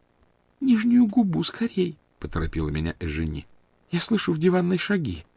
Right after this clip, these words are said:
Гость уже здесь. Уберите шкатулку". Я едва успел спрятать коробку за спину,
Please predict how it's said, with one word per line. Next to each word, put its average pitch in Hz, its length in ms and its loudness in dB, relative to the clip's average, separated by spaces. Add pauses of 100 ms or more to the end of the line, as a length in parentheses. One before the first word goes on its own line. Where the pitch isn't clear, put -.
(320)
Гость 185 380 0
уже 180 200 0
здесь. 143 400 -6 (260)
Уберите - 480 -8
шкатулку". - 580 -10 (1600)
Я 135 180 2
едва 156 300 4
успел 139 340 2
спрятать 117 460 -2
коробку 92 420 -4
за 101 160 -4
спину, 135 340 -10